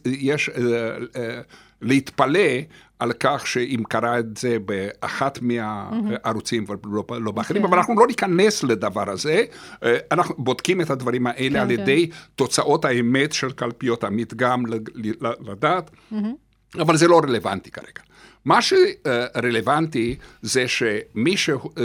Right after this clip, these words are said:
Speaker 1: שרוב ה-, שאנחנו צ-, צריכים לדעת שחלק מהאנשים שלא משתתפים, לקחת אותם בחשבון. ואנחנו במודלים שלנו,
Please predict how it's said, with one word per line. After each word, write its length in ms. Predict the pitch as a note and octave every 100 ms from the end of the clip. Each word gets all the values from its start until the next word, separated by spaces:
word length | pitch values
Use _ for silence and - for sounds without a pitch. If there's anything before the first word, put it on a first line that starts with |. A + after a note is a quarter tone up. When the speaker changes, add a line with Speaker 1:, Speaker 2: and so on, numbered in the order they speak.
| A#2+
Speaker 1:
שרוב 720 | - A2+ - G#2+ A2+ E3+ F3
ה-, 80 | D3+ - B2+
שאנחנו 440 | - A2+ C3+ D3
צ-, 120 | - - A#2
צריכים 360 | - G#2+ - C3+
לדעת 640 | A#2 G2 B2 C3 E3+ - - - -
שחלק 760 | - A#2+ - - D3 G3+ G#3+ -
מהאנשים 560 | C#3+ A#2 A#2 - D3+
שלא 360 | C#3+ A2+ G#2+ C3+
משתתפים, 720 | D#3 - G#2 - - F2+ C3+ A#3+ _ - -
לקחת 380 | C#3 - G#3+ F#3+
אותם 200 | D3 C3
בחשבון. 440 | - A2 F#2 D#2+ - _ _ _ _ _
ואנחנו 380 | F#2+ A#2 C3+ C3+
במודלים 680 | A#2 A#2 A2+ G2+ C#3+ G3+ G#3+
שלנו, 800 | - B2 A2 C#3+ A3+ G3 D3+